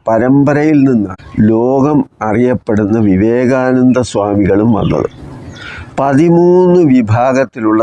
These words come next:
സന്യാസി അഗാഢകളെ ബന്ധിപ്പിച്ച്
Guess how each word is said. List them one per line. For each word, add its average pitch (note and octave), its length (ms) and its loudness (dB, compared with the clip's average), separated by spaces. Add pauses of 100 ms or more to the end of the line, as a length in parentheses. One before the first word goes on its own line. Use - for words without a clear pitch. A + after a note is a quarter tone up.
(160)
സന്യാസി A2+ 600 0 (160)
അഗാഢകളെ A2 680 0 (540)
ബന്ധിപ്പിച്ച് B2 1000 0